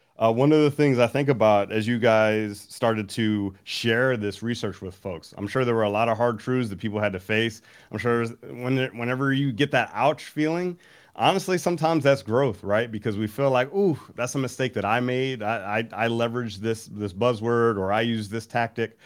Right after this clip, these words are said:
but I wanna do better next time." Did you have conversations with folks that were like, "Oof,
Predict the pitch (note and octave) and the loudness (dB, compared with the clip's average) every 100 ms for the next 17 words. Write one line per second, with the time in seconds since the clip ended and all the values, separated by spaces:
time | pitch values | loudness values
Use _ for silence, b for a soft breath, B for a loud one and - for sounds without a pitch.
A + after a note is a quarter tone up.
0 | b b b A2 A#2 C#3 C3 A#2 A2 B2 | b b b 0 2 2 0 -2 -2 -2
1 | G#2 A2 G#2+ G#2+ G#2+ G#2 _ _ G#2+ A2 | 0 0 0 -2 -4 -8 _ _ -8 -8
2 | A2+ - A2 F#2 F2+ F#2 G#2 B2+ C#3 C#3 | -8 -8 -6 -6 -6 -6 -4 0 -2 -4
3 | - _ - C3+ C#3 C#3+ C3+ C3 C3 C3 | -14 _ -4 0 0 0 -2 0 -2 -2
4 | A#2+ A#2 C3+ C3 A#2+ A2 G#2+ G2+ G2 A3 | -6 -2 -2 -2 -2 0 0 -2 -2 -2
5 | F#3 - - - | -2 -2 -14 -20